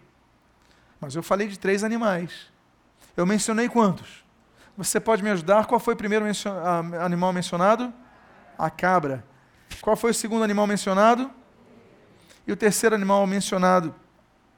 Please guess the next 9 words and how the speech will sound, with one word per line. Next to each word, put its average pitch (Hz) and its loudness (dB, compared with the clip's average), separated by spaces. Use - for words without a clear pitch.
está 196 0
em 214 0
Levítico, 214 -2
na 202 0
primeira 220 0
parte 220 4
do 214 -8
capítulo 208 -2
primeiro 196 0